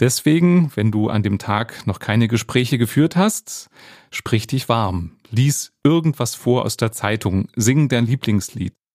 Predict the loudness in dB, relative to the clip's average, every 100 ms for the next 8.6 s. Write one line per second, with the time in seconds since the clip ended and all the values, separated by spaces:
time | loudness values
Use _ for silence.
0 | _ 0 2 0 0 0 2 0 0 0
1 | 2 2 2 -4 -20 -20 -20 _ 0 2
2 | 2 -2 -2 -8 -10 -2 0 2 0 -2
3 | 0 0 2 0 0 -2 0 2 2 2
4 | 0 -2 -4 -4 -2 -2 2 2 4 2
5 | 0 -2 -4 -10 -6 -4 -4 -6 -8 -6
6 | -6 -4 -4 -2 -4 -2 0 2 0 0
7 | 2 2 2 -2 -2 -2 -2 -4 -4 -4
8 | 0 2 2 2 2 2